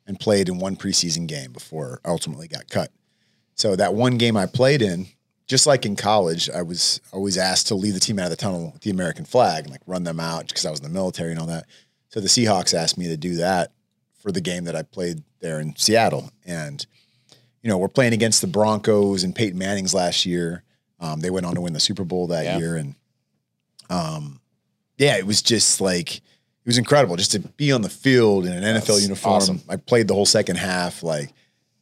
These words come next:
Speaker 1: that, you know, to ha-, at thirty-four years old,
Speaker 2: That's
Speaker 1: you
Speaker 2: a
Speaker 1: know,
Speaker 2: rich
Speaker 1: to have
Speaker 2: moment.
Speaker 1: that, uh, yeah. Yeah, it's something I will absolutely never forget. And the most interesting or exciting part of it at the beginning, or the most memorable part of it, I should say, is at the beginning of the game when they played the national anthem.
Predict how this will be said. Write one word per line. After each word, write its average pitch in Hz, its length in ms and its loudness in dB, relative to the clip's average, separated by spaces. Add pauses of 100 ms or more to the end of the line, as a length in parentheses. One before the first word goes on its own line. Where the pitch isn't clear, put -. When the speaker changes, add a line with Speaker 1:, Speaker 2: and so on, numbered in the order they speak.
Speaker 1:
that, 85 260 0 (180)
you 80 60 -12
know, 67 180 -14
to - 80 -6
ha-, - 260 -2
at - 280 -8
thirty-four 113 420 0
years 98 180 0
old, 95 260 2
Speaker 2:
That's 95 140 -2
Speaker 1:
you 104 80 4
Speaker 2:
a 104 40 2
Speaker 1:
know, 101 80 0
Speaker 2:
rich 120 260 2
Speaker 1:
to 117 80 -2
have 107 420 2
Speaker 2:
moment. 95 220 2
Speaker 1:
that, - 20 -2
uh, 92 220 0
yeah. 117 300 2 (520)
Yeah, 113 160 2
it's - 80 2
something 113 240 4
I 104 60 4
will 92 300 -2
absolutely 104 400 0
never 90 140 -4
forget. 92 500 0
And 90 240 -4 (500)
the 107 80 -6
most 113 480 2 (100)
interesting 104 520 -2 (500)
or 110 80 -10
exciting 98 520 2
part 120 280 2
of 117 80 2
it 101 80 2
at 90 80 -2
the 78 60 -16
beginning, 87 640 -2 (640)
or 113 100 4
the 110 80 2
most 113 240 -2
memorable 120 320 2
part 92 220 -2
of 78 60 -4
it, 78 40 -2
I - 20 -2
should - 160 -6
say, 82 120 -2
is 85 120 -2
at 95 80 0
the 82 60 -14
beginning 98 220 -2
of - 20 0
the 92 60 -2
game 110 180 2
when 98 80 0
they 92 80 -2
played 92 220 -4
the 82 60 -8
national 85 300 -4
anthem. 104 380 -4